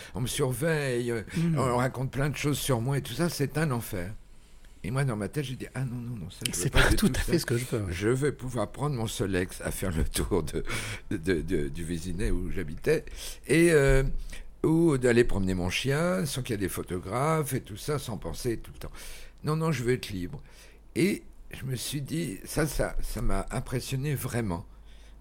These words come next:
Speaker 1: Et ça m'a coupé tout, sauf que je prenais quand même des cours de danse classique et moderne,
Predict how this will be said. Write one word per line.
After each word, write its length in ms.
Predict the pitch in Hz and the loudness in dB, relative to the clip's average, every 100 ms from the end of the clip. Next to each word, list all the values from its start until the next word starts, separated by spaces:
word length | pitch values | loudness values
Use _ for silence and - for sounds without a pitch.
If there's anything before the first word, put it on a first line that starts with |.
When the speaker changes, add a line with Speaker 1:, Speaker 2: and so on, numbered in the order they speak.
| - - - | -20 -20 -8
Speaker 1:
Et 100 | 104 | -6
ça 260 | 101 - 120 | -4 -2 -2
m'a 160 | 120 | -2
coupé 340 | 127 - 135 143 | -4 -8 -2 -2
tout, 300 | 135 135 170 | -2 -4 -2
sauf 260 | 131 139 - | -2 -2 -2
que 120 | 107 | -6
je 100 | - | -6
prenais 240 | - 104 | -8 -8
quand 140 | 110 101 | -6 -4
même 200 | 101 87 - - - | -4 -6 -10 -16 -8
des 100 | - | -6
cours 160 | 101 98 | -4 -2
de 140 | 95 | -2
danse 260 | 90 101 98 | 0 -2 -4
classique 480 | - 92 - 101 90 | -2 -2 -2 -2 -2
et 60 | |
moderne, 460 | 85 87 107 123 151 | -2 -2 -2 -2 -4